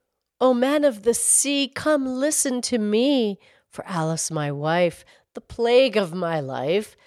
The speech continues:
hath sent me to beg a gift of thee." Then the fish came swimming to him and said,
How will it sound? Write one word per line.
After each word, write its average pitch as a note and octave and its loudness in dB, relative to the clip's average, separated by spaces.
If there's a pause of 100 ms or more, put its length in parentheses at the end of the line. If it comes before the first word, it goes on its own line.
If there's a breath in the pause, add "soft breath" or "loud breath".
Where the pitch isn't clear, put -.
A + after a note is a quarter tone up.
(200)
hath - -18
sent D#4+ -2
me F#3+ 0
to B3+ -6
beg C4 4
a C4+ 0
gift C#4+ -4
of E3 -6
thee." D#3 -4 (1300)
Then C4 -10
the D#3 -16
fish - -12
came C4+ -2
swimming D#4+ 0
to A3 -2
him G#3 0
and C4+ -4
said, D#3+ 0